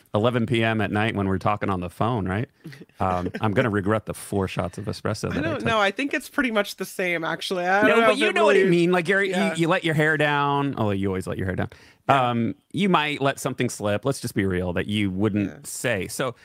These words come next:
Speaker 1: to say that you don't, you don't know whether or not he said that, and it's like, you know what?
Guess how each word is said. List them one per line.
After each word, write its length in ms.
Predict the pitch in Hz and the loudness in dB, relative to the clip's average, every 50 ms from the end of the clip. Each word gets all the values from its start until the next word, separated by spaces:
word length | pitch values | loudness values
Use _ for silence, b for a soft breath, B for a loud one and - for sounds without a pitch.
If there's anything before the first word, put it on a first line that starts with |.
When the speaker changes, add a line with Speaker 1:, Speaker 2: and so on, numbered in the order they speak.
| b b b b b b b - 123 143 - - | b b b b b b b -8 -8 -8 -6 -6
Speaker 1:
to 100 | - 151 | -10 -8
say 180 | - - 160 | -6 -6 -4
that 140 | 165 151 139 | -2 -2 -2
you 180 | 110 123 160 233 | -2 -2 -2 -2
don't, 140 | - - - | -2 -2 0
you 160 | 143 202 175 | 0 2 2
don't 260 | 123 101 90 95 104 | 2 0 0 -2 0
know 160 | 101 101 98 | 2 2 2
whether 220 | 95 98 98 98 95 | 2 2 2 2 0
or 20 | |
not 160 | 98 95 92 | 0 0 -2
he 80 | 95 92 | -4 -6
said 360 | - - - - 92 92 87 | -6 -6 -4 -2 -2 -2 0
that, 300 | 101 98 98 95 95 - | 0 0 0 0 -2 -2
and 180 | 101 98 98 98 | -2 -2 -2 -2
it's 220 | - 92 - - - | -2 -4 -2 0 0
like, 260 | 123 107 104 98 - | 0 0 0 -4 -4
you 120 | - 127 135 | -4 -2 0
know 160 | 135 127 120 | 0 0 0
what? 320 | 120 127 127 127 123 110 | 0 0 0 0 -2 -4